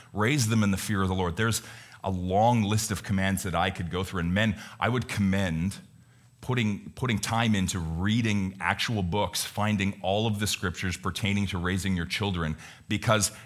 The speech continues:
God's commanded us to do it well. And if we're not, it's actually an act of disobedience to God.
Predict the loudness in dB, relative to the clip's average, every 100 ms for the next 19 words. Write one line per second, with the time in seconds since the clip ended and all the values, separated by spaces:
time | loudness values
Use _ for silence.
0 | -2 0 0 0 2 4 2 0 -2 -2
1 | -2 0 0 -2 0 0 0 -2 -4 -2
2 | 0 4 4 4 2 0 -8 -18 -20 -12
3 | -2 0 2 0 -2 0 -2 -2 -6 -16
4 | -20 -20 -2 2 2 2 0 0 0 0
5 | 0 -2 -4 -2 0 0 -4